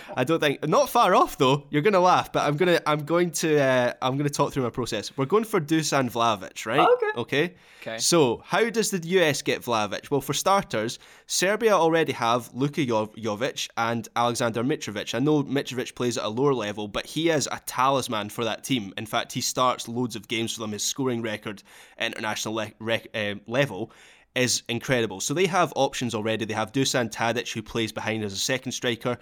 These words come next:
Speaker 1: So it's actually not a given that Vlahovic starts every game.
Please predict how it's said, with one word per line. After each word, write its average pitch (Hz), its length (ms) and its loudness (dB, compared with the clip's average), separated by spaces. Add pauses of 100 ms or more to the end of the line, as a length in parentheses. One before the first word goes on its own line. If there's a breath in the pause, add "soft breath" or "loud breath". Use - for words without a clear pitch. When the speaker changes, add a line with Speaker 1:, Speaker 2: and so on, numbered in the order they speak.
(220 loud breath)
Speaker 1:
So - 140 -2
it's - 80 -10
actually 190 400 0
not 156 200 4
a 127 60 -2
given 123 300 0
that - 100 -10
Vlahovic 110 640 -4
starts - 480 -2
every 107 200 -6
game. 95 280 -4